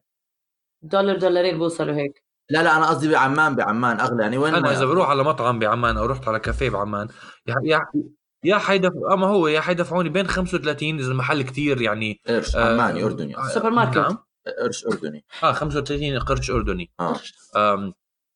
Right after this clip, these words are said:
Speaker 3: بيا-، هذا أقل إشي، بس بالعادة بدفع حوالي خمسة وسبعين قرش لدينار، دينار ونص أكتر شي يمكن
Speaker 2: آه،
Speaker 3: بدفع.
Speaker 2: يعني، أوكي.
Speaker 3: لا،
Speaker 2: يعني
Speaker 3: حتى والله
Speaker 2: حسب.
Speaker 3: في أكتر حتى. فحسب يعني، ب-، هاي شغلة كلها. بس أطلع على المنيو بشوف مي،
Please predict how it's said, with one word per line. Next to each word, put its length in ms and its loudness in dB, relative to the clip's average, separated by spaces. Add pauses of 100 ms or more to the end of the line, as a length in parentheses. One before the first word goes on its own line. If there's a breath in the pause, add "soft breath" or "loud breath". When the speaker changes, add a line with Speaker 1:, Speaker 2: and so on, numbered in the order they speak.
(280)
Speaker 3:
بيا-، 640 2
هذا 260 4
أقل 280 2
إشي، 180 0
بس 120 -2
بالعادة 420 2
بدفع 260 0
حوالي 400 0
خمسة 260 -6
وسبعين 520 -4 (720)
قرش 340 -2
لدينار، 680 0
دينار 320 -2
ونص 260 -4
أكتر 220 -6
شي 160 -8
يمكن 260 -10
Speaker 2:
آه، 40 0
Speaker 3:
بدفع. 260 0
Speaker 2:
يعني، 180 -6
أوكي. 340 -6 (120)
Speaker 3:
لا، 100 -4
Speaker 2:
يعني 140 -2
Speaker 3:
حتى 80 -6
والله 160 -2
Speaker 2:
حسب. 80 -8
Speaker 3:
في 120 -4
أكتر 220 -8
حتى. 160 -20 (320)
فحسب 420 0
يعني، 200 -2
ب-، 80 0
هاي 240 2
شغلة 260 2
كلها. 380 0 (200 loud breath)
بس 120 2
أطلع 340 4
على 160 4
المنيو 300 4
بشوف 300 0 (240 loud breath)
مي، 380 0